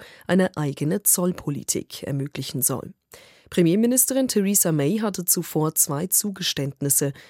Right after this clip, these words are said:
an die Befürworter eines harten Brexit gemacht. Aus Protest gegen die Zugeständnisse der Regierung trat am Abend Verteidigungsstaatssekretär Gute Webb zurück. May versicherte, die Zugeständnisse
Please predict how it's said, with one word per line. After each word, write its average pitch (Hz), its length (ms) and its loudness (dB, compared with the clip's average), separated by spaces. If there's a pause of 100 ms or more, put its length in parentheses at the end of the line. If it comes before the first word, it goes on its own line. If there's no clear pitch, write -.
an 156 120 0
die 147 180 -2
Befürworter 151 720 -2
eines 135 320 0
harten 139 340 -4
Brexit - 520 -4
gemacht. - 500 -8 (580)
Aus 151 220 0
Protest - 520 0
gegen 208 260 2
die 202 100 -2
Zugeständnisse 190 840 0
der 175 180 0
Regierung 160 480 0 (240)
trat 156 240 0
am 160 140 2
Abend 190 360 0
Verteidigungsstaatssekretär 147 1800 -2 (140)
Gute 156 340 -2
Webb 156 300 -4 (100)
zurück. - 500 -6 (540)
May 160 200 2
versicherte, 233 680 2
die 202 160 0
Zugeständnisse 196 960 0